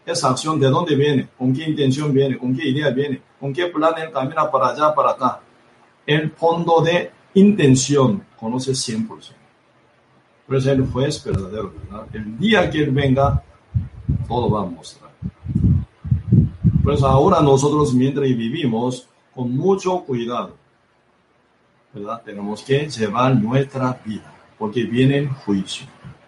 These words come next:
En el juicio, nadie se mete, usted y Dios, Dios y usted. Uno, ¿verdad? Solo por uno. Por alguien, no existe esa cosa.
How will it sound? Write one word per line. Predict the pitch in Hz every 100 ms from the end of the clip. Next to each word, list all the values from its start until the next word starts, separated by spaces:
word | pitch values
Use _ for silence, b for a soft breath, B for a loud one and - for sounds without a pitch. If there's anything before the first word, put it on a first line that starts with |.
| _ _ _ _ -
En | 160
el | 233 247 175
juicio, | 165 151 135 123 131 - - _ -
nadie | 123 180 180 175
se | 135 117
mete, | 123 104 - - 127
usted | 113 - 160 175
y | 143 135
Dios, | 98 - - - - -
Dios | 143 185 -
y | 117
usted. | 104 - - - _ _
Uno, | 156 160 160 - - _ _ _
¿verdad? | 123 131 139
Solo | - 180 180
por | 156 139 131
uno. | 151 135 - - - - - - - - - - - - - - - - - - - -
Por | 175 202
alguien, | 214 202 143 107
no | 135 190
existe | 139 - 156 131
esa | 123 113
cosa. | - 101 -